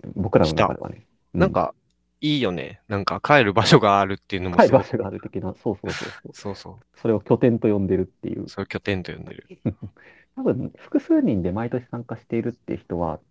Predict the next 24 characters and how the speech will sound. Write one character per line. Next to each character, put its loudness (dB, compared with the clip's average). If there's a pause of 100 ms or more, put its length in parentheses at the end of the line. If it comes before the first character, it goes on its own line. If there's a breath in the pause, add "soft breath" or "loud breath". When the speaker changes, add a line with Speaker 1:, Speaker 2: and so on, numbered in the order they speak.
(160)
Speaker 2:
ど 0
こ -8
か -8
に -12 (420)
み -4
ん 0
な -4
そ -2
れ 2
ぞ 0
れ -2
の -10
拠 -8
点 0
が -2
あ 0
る -4
の -8
か -16
も -20
し -20
れ -12
な -14
い。 -20